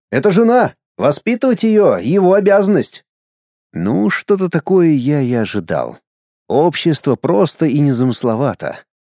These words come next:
А если парень возлегает с разными девушками? «Скажи мне, скат, ты же не думаешь пройти испытание в касту бездны?»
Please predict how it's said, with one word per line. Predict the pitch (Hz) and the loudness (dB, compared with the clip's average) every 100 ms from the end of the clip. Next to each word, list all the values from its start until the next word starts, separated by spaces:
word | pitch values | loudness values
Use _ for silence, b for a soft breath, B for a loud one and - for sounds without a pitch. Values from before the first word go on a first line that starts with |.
| _ _ _ _ - | _ _ _ _ -6
А | 110 | 0
если | 175 190 175 | 0 2 0
парень | 151 226 143 95 92 | 0 0 0 0 -2
возлегает | 104 127 147 202 190 | -2 0 2 2 2
с | - 175 | 0 0
разными | 196 165 147 165 | 0 0 0 0
девушками? | 123 90 69 - 76 65 62 _ _ _ _ _ _ - | 0 -4 -6 -10 -12 -12 -14 _ _ _ _ _ _ -12
«Скажи | - 214 196 254 | 0 2 4 4
мне, | 151 147 | 4 2
скат, | 165 147 - - _ | 2 0 -2 -12 _
ты | 170 | -2
же | 143 160 | 2 2
не | 156 | 2
думаешь | 147 254 247 - | 2 2 2 2
пройти | - 185 165 185 | 0 0 2 0
испытание | - 151 226 156 135 | 0 0 0 2 0
в | - | 0
касту | 190 143 202 | 0 0 -2
бездны?» | 226 208 104 110 - | 2 0 0 -4 -8